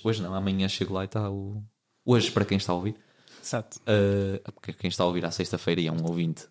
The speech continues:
Speaker 1: a sério, ouve no dia, eh, chegou ao Castelo e está lá o Pablo Osvaldo.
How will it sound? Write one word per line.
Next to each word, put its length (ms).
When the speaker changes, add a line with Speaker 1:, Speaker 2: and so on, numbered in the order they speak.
Speaker 1:
a 60
sério, 440
ouve 120
no 120
dia, 240
eh, 400
chegou 460
ao 80
Castelo 400
e 20
está 140
lá 180
o 80
Pablo 320
Osvaldo. 320